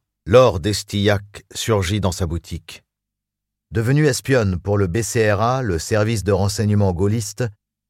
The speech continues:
elle le convainc de participer à une opération secrète en Suisse. Les deux ex-amants renouent des liens qu'ils croyaient distendus. La mission réussit, mais Tristan doit à nouveau collaborer avec Heinrich Himmler,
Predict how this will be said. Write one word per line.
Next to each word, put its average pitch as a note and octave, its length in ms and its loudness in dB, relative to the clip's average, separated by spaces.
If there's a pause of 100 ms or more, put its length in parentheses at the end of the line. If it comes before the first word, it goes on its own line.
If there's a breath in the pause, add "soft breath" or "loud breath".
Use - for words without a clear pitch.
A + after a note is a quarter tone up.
(140)
elle B2 160 2
le B2 120 0
convainc B2+ 400 0
de G#2 80 0
participer B2 680 -2
à G2+ 60 2
une F#2+ 180 0
opération A#2 500 -2
secrète A2+ 520 -6
en G2 100 -4
Suisse. - 460 -8 (840)
Les G2+ 160 0
deux C#3 300 0
ex-amants B2 640 -2
renouent A#2 340 0
des G2+ 160 0
liens F#2+ 400 0
qu'ils G2 180 -4
croyaient G2+ 400 0
distendus. E2 720 -8 (920)
La F#2 160 0
mission A2 400 0
réussit, A2+ 560 -4 (500 soft breath)
mais G2+ 160 0
Tristan B2 460 -2
doit A2 260 -2
à B2 40 0
nouveau B2 360 -2
collaborer A2+ 560 0
avec G2 260 -2
Heinrich A2 460 -2
Himmler, G2+ 460 0